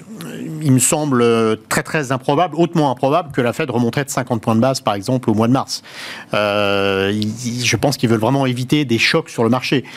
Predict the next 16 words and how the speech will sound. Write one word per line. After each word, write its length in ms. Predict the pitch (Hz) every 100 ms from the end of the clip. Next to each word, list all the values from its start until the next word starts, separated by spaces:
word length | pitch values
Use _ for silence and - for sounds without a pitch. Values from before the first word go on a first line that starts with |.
| - -
Ils 80 | 123
veulent 100 | 117
essayer 420 | 123 - 131 151
d'être, 380 | 147 127 131 -
euh, 300 | 127 120 113
prédictifs. 520 | 113 143 131 - 175
Alors 180 | 117 117
certes, 260 | - 165 -
ils 120 | 135 123
ont 200 | 135 117 - - - - - - -
très 260 | - - 185
nettement, 600 | 175 175 175 175 175 151
euh, 240 | 135 127
modifié 340 | 135 131 127 147
leur, 200 | 123 110
leur, 380 | 143 127 120